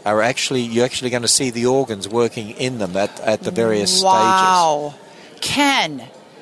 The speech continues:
Speaker 2: the one thing in the back of my brain I keep thinking about for our entire interview is this. You said something majorly profound in the very beginning, that your father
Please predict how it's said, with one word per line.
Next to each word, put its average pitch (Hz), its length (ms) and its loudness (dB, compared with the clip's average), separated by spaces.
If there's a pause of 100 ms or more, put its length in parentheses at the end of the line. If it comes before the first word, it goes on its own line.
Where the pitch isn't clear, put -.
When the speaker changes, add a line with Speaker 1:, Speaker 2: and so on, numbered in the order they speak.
(260)
Speaker 2:
the 226 120 4
one 254 280 2
thing 269 240 0
in 247 80 -2
the 214 80 0
back 208 260 0
of 233 60 -4
my 214 100 2
brain 202 360 0
I 185 120 0
keep 196 200 -6
thinking 214 240 0
about 180 280 4
for 190 140 0
our 185 60 2
entire 208 360 0
interview 190 380 -2
is 165 180 0
this. 151 460 2 (480)
You 240 200 0
said 254 220 0
something 214 360 0
majorly 202 680 2
profound 185 480 2
in 180 60 -8
the 175 60 -10
very 175 220 2
beginning, 156 540 -2 (460)
that 190 200 2
your 202 400 4
father 165 840 2